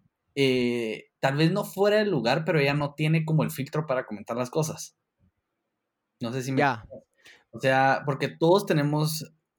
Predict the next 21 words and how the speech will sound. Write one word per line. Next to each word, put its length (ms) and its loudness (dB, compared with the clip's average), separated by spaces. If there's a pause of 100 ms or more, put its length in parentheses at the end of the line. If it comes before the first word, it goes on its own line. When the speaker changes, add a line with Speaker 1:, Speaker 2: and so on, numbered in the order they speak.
(120)
Speaker 1:
derecho 380 -2
a 40 2
una 80 2
opinión, 540 0
y 160 0
yo 120 2
la 160 2
he 20 6
escuchado, 640 0
yo 80 2
la 180 0
sigo, 400 0 (920)
y 80 0
lo 180 6
que 120 0
tiene 500 4
no 200 4
es 120 0
que 80 0
tenga, 340 0
mm, 540 -2